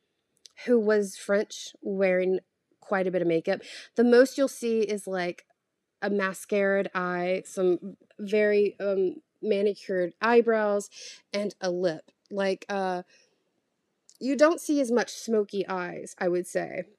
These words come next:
Um, the hair is also very effortless. Um, the clothing style, um,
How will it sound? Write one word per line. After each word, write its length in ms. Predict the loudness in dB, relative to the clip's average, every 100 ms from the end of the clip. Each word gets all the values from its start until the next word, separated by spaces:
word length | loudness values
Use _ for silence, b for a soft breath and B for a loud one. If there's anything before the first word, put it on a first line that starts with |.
| -4
Um, 460 | 0 2 2 0 -4 -4
the 160 | -4
hair 420 | -4 0 4 6
is 120 | 6 2
also 340 | -4 -2 -2
very 240 | 0 0
effortless. 680 | -2 -4 -4 -2 -2 -2 -10 B B B B B -2
Um, 440 | 0 2 2 0 -2
the 160 | -6
clothing 560 | -6 2 4 6 6 4
style, 680 | 4 0 2 2 0 -2 -6 _ _ _ _ _ _ _ _ -20 -8
um, 380 | -2 2 2